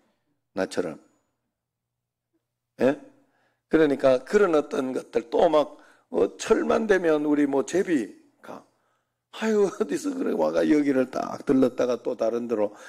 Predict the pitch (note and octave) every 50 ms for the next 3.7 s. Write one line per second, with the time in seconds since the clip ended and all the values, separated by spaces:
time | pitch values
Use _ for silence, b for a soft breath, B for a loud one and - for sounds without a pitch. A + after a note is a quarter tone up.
0 | B B _ - C3+ A#2+ - A#2+ - A2+ A2+ A#2 C3+ C3 B2+ A#2+ A2 G#2 G#2 G#2+
1 | A#2 A#2+ - - - - - - - - - - - - - - - - F#3+ D3
2 | C#3 - - - F3 C#3 A2+ G2 - _ - - - _ _ _ _ _ _ _
3 | _ _ _ _ _ _ _ _ _ _ _ - -